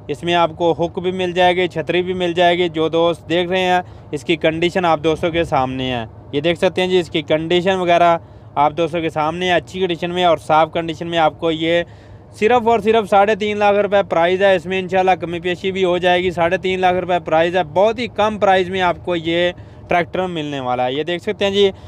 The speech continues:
इसकी ट्यूबें वगैरह देख सकते हैं, Same same messy वगैरह का जो हिस्सा होता है उसी तरह है। Light वगैरह जो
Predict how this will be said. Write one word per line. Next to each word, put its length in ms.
इसकी 260
ट्यूबें 300
वगैरह 280
देख 180
सकते 220
हैं, 80
Same 240
same 160
messy 360
वगैरह 360
का 160
जो 140
हिस्सा 300
होता 220
है 60
उसी 200
तरह 200
है। 200
Light 300
वगैरह 440
जो 180